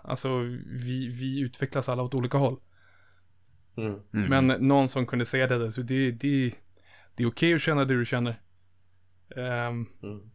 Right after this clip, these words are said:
Speaker 1: alltså, det är lugnt. Bara för att, bara för att det är inte något fel med dig för att du känner på det här sättet, om vi säger så här.
Speaker 2: Ja.
Speaker 3: Mm.
Speaker 1: Jag tror många behöver det.
Speaker 2: Mm.
Speaker 1: Du då, Niklas?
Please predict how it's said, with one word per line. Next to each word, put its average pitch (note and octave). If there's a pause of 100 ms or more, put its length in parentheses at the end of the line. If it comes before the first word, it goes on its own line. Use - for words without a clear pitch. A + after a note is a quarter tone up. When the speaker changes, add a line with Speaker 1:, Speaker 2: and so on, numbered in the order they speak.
Speaker 1:
alltså, C3+
det C3
är C#3
lugnt. D#3+ (880)
Bara C#3+
för D3+
att, C#3+
bara C#3
för D#3
att C#3+ (1600)
det C#3+
är -
inte D#3+
något D3+
fel F3+
med B2+
dig A#2+
för -
att C3
du C3
känner B2
på C3
det C3
här B2+
sättet, B2
om A#2+
vi B2
säger B2
så A#2
här. - (200)
Speaker 2:
Ja. G2 (380)
Speaker 3:
Mm. F2+ (260)
Speaker 1:
Jag C3
tror D3+
många D#3
behöver A2
det. G2+ (1300)
Speaker 2:
Mm. G2
Speaker 1:
Du A3
då, A3
Niklas? B2